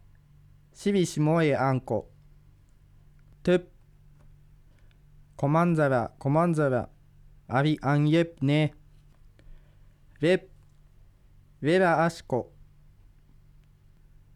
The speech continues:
イネ、イヨッペ、アンアシプネ。次にアイヌ語と日本語でお聞きください。シネ、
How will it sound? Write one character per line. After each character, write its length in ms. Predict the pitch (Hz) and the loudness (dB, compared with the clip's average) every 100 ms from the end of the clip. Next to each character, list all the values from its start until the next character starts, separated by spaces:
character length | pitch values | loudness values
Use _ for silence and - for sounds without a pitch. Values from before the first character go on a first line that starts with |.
| - | -4
イ 140 | 170 | 0
ネ、 240 | 180 151 - - - _ - - - - | 2 0 -6 -20 -20 _ -20 -20 -20 -6
イ 140 | 135 | 0
ヨ 140 | 170 | 2
ッ 20 | 185 | 2
ペ、 400 | - 151 127 - - - | 0 -2 -2 -4 -20 -12
ア 160 | - 143 | -4 -2
ン 140 | 151 | -2
ア 160 | - 135 | -2 -4
シ 240 | 139 190 | -2 -4
プ 80 | 185 - - | -4 -8 -10
ネ。 340 | 139 143 156 151 - - - - - - - - - - _ _ - - | -2 0 0 -2 -12 -20 -20 -20 -20 -20 -20 -20 -20 -20 _ _ -20 -20
次 300 | - 170 190 | -6 -2 2
に 260 | 180 147 - - | 2 0 -4 -2
ア 160 | 139 | 0
イ 80 | 170 | 2
ヌ 100 | 180 | 2
語 140 | 180 | 2
と 260 | 180 175 - | 2 0 -2
日 120 | 139 | -2
本 240 | 143 170 170 | 0 2 2
語 100 | 165 | 2
で 140 | 160 | 2
お 100 | 170 | 0
聞 180 | 139 - | -2 -6
き 100 | - | -10
く 80 | 143 | -4
だ 140 | 143 | -2
さ 160 | 135 143 | 0 0
い。 120 | 123 - - - - - _ - - - - - - - | -2 -6 -20 -20 -20 -20 _ -20 -20 -20 -20 -20 -20 -20
シ 240 | - - 143 | -20 -6 0
ネ、 260 | 175 190 | 0 0